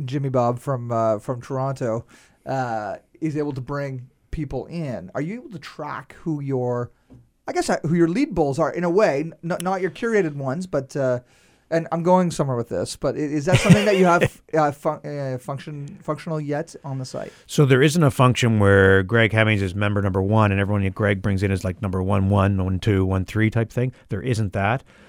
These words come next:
Speaker 2: Um, there is the ability for a member to, we can provide them a coupon code that they can then provide to friends of theirs to join the club, and we could track it through that route.
Speaker 1: So here's a question.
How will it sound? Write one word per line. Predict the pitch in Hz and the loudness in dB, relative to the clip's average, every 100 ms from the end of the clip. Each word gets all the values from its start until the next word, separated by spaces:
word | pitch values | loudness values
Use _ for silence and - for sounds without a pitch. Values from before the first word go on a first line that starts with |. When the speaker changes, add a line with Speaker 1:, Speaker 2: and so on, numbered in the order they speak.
| _ - | _ -8
Speaker 2:
Um, | 110 104 104 | -4 -2 -2
there | 104 107 | 0 2
is | 123 | 2
the | 110 | 2
ability | 117 110 110 107 | 0 2 2 0
for | 98 117 104 98 98 101 - - | -2 -2 0 2 0 -2 -10 -12
a | 110 101 | -6 -4
member | 95 98 110 95 98 95 | -2 -2 0 0 -2 -4
to, | - 120 107 101 107 | -6 -10 -10 -12 -8
we | 110 | -6
can | 120 | -4
provide | 98 104 98 | -4 -2 -2
them | 110 101 | -2 -4
a | |
coupon | - 127 127 131 | -4 -4 -2 -4
code | 127 131 139 | -2 -2 -2
that | 95 | -4
they | 107 107 | -4 -2
can | 110 | 0
then | 101 98 | -2 -2
provide | 98 98 104 98 | -2 0 0 -2
to | |
friends | - 107 101 | -6 -4 -2
of | 90 | -2
theirs | 101 104 143 - _ _ - | -2 -2 -4 -8 _ _ -10
to | |
join | 107 113 110 | -2 0 0
the | 107 | -2
club, | 123 113 | -2 0
and | 104 | -2
we | 98 | 0
could | 120 98 | -2 -2
track | 107 92 | -2 -2
it | 101 | -4
through | - 92 | -6 -4
that | 95 110 | -2 -2
route. | 135 151 _ | -2 -2 _
Speaker 1:
So | - | -10
here's | 139 180 | -4 -4
a | 175 | -2
question. | 160 139 - | -4 -4 -12